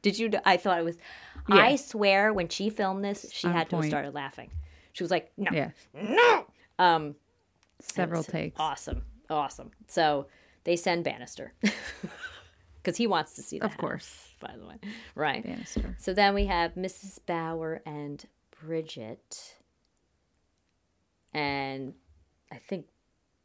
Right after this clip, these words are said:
Speaker 1: Bauer, Missus Bauer says something about Jack and, um,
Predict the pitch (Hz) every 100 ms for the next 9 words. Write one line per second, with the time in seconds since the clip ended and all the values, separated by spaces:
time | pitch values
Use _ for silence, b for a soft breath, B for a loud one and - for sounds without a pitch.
0 | _ - 151 143 143 135 135 135 - _
1 | - - 151 - - - - - - -
2 | - - 82 - _ - 185 175 165 -
3 | - - _ _ _ _ _ _ _ _
4 | _ _ _ _ - - 76 -